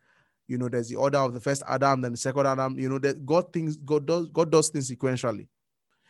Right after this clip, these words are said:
Now, you should realize that for order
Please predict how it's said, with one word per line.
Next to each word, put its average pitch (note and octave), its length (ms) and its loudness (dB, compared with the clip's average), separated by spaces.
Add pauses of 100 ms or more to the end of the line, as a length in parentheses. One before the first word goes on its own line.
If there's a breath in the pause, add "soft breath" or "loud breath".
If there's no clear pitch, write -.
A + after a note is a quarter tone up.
(340 soft breath)
Now, D3 400 6 (1040)
you D3+ 160 6
should G#3+ 460 -2
realize C3+ 640 4
that A#2 300 0 (200)
for - 300 -4
order D3 500 2